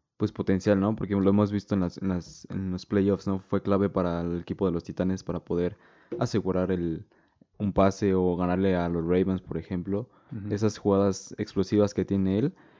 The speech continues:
Speaker 1: y romper la línea, esta, defensiva para poder conseguir poquito más de yardaje, creo que sí le,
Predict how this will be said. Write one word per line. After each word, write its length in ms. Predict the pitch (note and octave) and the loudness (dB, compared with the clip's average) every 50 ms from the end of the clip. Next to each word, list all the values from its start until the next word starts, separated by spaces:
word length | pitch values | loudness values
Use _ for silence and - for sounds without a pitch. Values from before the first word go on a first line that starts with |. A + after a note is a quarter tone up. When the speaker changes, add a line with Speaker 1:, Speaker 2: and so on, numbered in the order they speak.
| _ _ _ _ | _ _ _ _
Speaker 1:
y 140 | - G2+ G2 | 0 2 4
romper 300 | F#2 G2 F2+ - G#2 G#2 | 4 2 4 4 6 8
la 100 | G#2+ G#2 | 8 8
línea, 480 | G2+ G#2 G2+ G#2 G2+ G2 F#2+ F#2 - - | 8 8 6 6 6 6 6 4 4 2
esta, 340 | - G2 F#2 - _ F#2 F#2 | 0 -4 -4 -4 _ 0 0
defensiva 560 | F2 F2 - F#2 F2+ F2+ - G2+ G2 F#2+ F2+ | 0 0 0 -2 -2 -2 0 0 0 0 2
para 180 | - F#2 F2+ F2 | 2 0 0 0
poder 300 | - - F#2+ F#2+ F#2+ F#2+ | 2 2 4 4 2 2
conseguir 560 | - G2 F#2 - F#2 F2+ F#2 F#2 F#2 F2+ G2 _ _ _ _ _ - | 0 -2 -2 -2 -2 0 2 2 0 0 -4 _ _ _ _ _ -8
poquito 200 | F#2+ F2+ F2+ F#2+ | -8 -4 0 2
más 140 | F#2+ F#2+ F#2+ | 2 4 2
de 80 | F2+ E2+ | 2 2
yardaje, 400 | E2+ E2 E2+ F2+ F2+ - A2 G#2 | 2 2 2 0 0 -2 -10 -4
creo 160 | - G2 E2+ | -4 -4 -2
que 120 | F2+ F2+ | -2 -4
sí 140 | F2+ - F#2 | -4 -4 -4
le, 100 | F2 E2+ | -4 -4